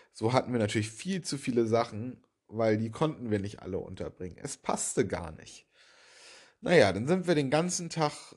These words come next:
noch rumgefahren nach der Schlüsselübergabe und haben irgendwelche Keller gesucht, weil unser Lagerraum quillte mittlerweile über und haben überall noch ein paar Sachen untergestellt und gegen Abend haben wir uns dann gesagt, okay, wo wollen wir unsere erste Nacht im Transporter verbringen?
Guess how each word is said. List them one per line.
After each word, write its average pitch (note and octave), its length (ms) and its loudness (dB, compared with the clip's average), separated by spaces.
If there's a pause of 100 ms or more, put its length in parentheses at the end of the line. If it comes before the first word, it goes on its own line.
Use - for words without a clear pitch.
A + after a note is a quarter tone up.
(140)
noch B2+ 220 -2
rumgefahren E3+ 580 4
nach C#3+ 140 0
der C#3+ 140 2
Schlüsselübergabe B2 1120 2
und G#2+ 160 -8
haben G#2+ 180 0
irgendwelche G#2+ 440 -2
Keller C#3+ 300 6
gesucht, B2 520 -2
weil F#2+ 140 2
unser F#2+ 200 0
Lagerraum G2 540 2
quillte G#2 340 -4
mittlerweile F2+ 520 -6
über D#3 540 4 (560)
und A#2 200 -4
haben A2+ 260 8
überall A#2 460 6
noch A2 120 0
ein A2 120 -8
paar A2+ 160 0
Sachen D#3 320 0
untergestellt A#2+ 880 2
und A2 160 -12
gegen A2 240 0
Abend A2+ 480 2
haben A2 160 0
wir G#2 80 4
uns G2+ 160 -4
dann G2+ 160 -4
gesagt, A2 480 0
okay, G#2 400 0
wo C#3 200 4
wollen C#3+ 200 6
wir A#2+ 80 4
unsere A2 200 -2
erste B2 600 2
Nacht G#2 500 -2
im G2 140 -10
Transporter G#2+ 500 -4
verbringen? - 460 -18